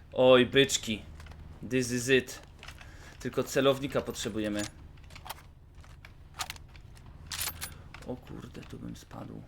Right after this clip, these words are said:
Tu jest jakiś szacht windowy. Co tu jest?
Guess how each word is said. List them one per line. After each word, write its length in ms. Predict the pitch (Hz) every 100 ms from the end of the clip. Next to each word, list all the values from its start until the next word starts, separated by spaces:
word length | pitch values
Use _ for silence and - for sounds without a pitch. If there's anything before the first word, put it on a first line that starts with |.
| - - - - - - - - - - - - - - - - -
Tu 80 | 123
jest 140 | 120
jakiś 280 | 120 120 -
szacht 400 | - 143 - 131
windowy. 640 | 120 117 113 107 113 156 156 - -
Co 120 | 240
tu 140 | -
jest? 440 | 113 107 - -